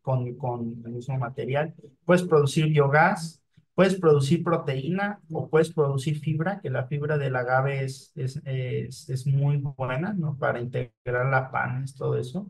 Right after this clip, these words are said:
Este, puedes extraer saponinas o flavonoides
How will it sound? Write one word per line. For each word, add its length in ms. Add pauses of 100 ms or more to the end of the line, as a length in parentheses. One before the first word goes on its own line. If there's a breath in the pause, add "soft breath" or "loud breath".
(480 soft breath)
Este, 680 (760 soft breath)
puedes 560
extraer 760
saponinas 920
o 80
flavonoides 1120